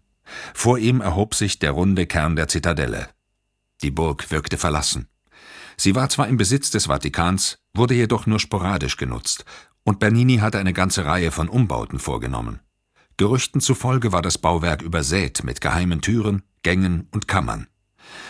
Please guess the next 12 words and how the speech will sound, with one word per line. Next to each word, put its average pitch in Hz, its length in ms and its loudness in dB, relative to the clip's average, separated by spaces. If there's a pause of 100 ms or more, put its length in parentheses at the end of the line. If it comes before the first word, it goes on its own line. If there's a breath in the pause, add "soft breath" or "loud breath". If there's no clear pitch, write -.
(260 loud breath)
Als 117 200 2
Langton 139 340 2
die 127 120 2
massive 120 420 2
Doppeltür 104 480 0
der 76 140 2
Burg 92 260 0
erreicht 73 380 -2
hatte, 85 200 0 (260 loud breath)
rüttelte 95 360 2
er 50 100 -4
daran. 57 460 -4